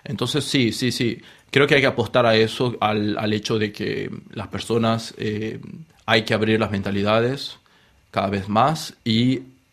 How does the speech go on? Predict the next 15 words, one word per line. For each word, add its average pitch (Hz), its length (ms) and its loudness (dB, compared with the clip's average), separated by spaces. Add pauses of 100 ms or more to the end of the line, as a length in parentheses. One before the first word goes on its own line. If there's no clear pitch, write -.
(400)
un 123 140 -2
factor 123 360 2
que 117 140 0
es - 320 -6
nuevamente 110 560 2
muy 117 280 2
interesante 110 440 -4
del 107 160 0
tango 131 300 2
es 123 60 0
la 101 120 -2
parte 104 220 -2
de 107 60 0
la 104 100 -2
visibilidad. 104 600 -4